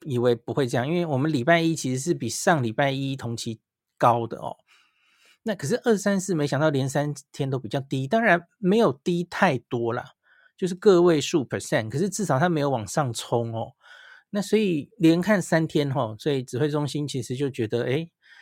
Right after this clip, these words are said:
有机会，其实我们已经过了最高峰哦。当然可能还需要继续看下去才能确定啦，这些趋势其实都是要看一阵子的嘛，哦。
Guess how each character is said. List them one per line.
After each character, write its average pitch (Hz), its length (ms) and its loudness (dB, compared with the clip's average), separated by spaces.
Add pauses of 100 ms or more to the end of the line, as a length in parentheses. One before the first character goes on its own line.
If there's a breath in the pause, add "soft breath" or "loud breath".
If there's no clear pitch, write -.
(120)
有 127 140 -2
机 170 200 0
会， 170 220 2
其 135 160 -8
实 139 120 -4
我 147 100 0
们 127 180 -2
已 113 60 -6
经 143 220 -8
过 160 260 4
了 120 120 0
最 135 180 -4
高 120 260 -2
峰 113 260 -6
哦。 - 260 -18 (880)
当 214 120 4
然 170 120 2
可 151 100 -2
能 120 140 0
还 135 100 -2
需 - 140 -4
要 147 100 0
继 135 140 -6
续 143 120 -4
看 135 200 -2
下 123 160 0
去 123 160 -6
才 127 140 -4
能 113 160 -6
确 160 200 2
定 131 240 -2
啦， - 100 -8
这 156 140 -4
些 165 120 0
趋 160 220 -2
势 156 220 -2
其 127 140 -6
实 127 120 -12
都 143 140 -2
是 139 120 -4
要 147 120 2
看 135 220 -6
一 113 80 -6
阵 117 240 -4
子 - 120 -12
的 131 120 -14
嘛， 135 120 -14
哦。 135 180 -2